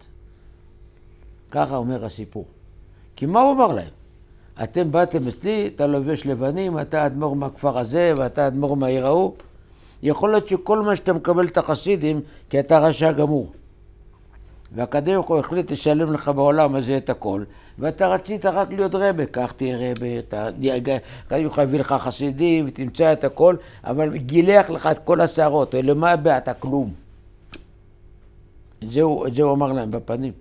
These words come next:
זה שאתה בא עם גרט לגדול, עם שני שמשים, עוד לא אומר שאתה משהו.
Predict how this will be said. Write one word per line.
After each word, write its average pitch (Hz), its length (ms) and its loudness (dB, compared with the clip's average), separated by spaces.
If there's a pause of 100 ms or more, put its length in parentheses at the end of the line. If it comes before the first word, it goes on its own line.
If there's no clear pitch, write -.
(880)
זה 127 100 -6
שאתה 156 320 -4
בא 147 200 2
עם 127 400 -2
גרט 139 320 -2
לגדול, 131 460 -2
עם 107 140 -8
שני 131 220 -6
שמשים, 131 640 -2 (280)
עוד 117 180 -4
לא 139 80 2
אומר 139 180 0
שאתה 127 200 -4
משהו. 120 360 -6